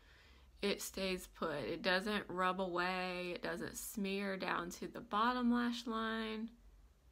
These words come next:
It stays put all day. I had to mention this because I use this every day. Totally worth the money, in my opinion. It's <laughs> my Surratt eyelash curler.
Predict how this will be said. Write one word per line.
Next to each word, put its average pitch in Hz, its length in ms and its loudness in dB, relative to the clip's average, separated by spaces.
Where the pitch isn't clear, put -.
It - 160 0
stays 185 360 -2
put 175 400 -2
all 170 200 0
day. 165 440 -2
I 233 40 0
had 240 280 2
to 254 300 2
mention 214 420 0
this 208 280 0
because 208 280 -4
I 196 60 -2
use 185 240 -6
this 196 260 -6
every 196 260 -4
day. 202 460 0
Totally 247 420 6
worth 226 300 6
the 214 60 -2
money, 190 460 2
in 185 120 -2
my 175 160 2
opinion. 196 720 0
It's 190 240 -4
<laughs> - 0 -
my 233 280 6
Surratt 180 480 2
eyelash 185 500 4
curler. 220 580 0